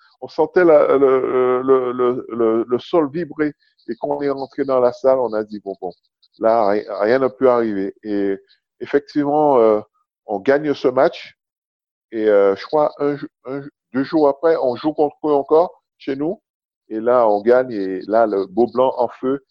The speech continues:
On se qualifie pour les fi-, euh, le Final Four. Euh, Final Four, on, qui est à Athènes.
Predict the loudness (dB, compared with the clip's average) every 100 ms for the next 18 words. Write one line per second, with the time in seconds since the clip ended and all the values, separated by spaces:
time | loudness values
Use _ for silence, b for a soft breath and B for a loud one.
0 | _ _ -12 -6 -2 0 -2 -4 -6 -4
1 | -2 0 -2 -4 -2 2 2 0 -2 -4
2 | -6 -8 -10 -12 -4 -2 0 0 0 0
3 | -6 -2 0 0 -2 -6 -2 -2 -2 0
4 | 2 2 -4 _ _ -6 -4 -4 _ _
5 | -2 2 2 2 0 0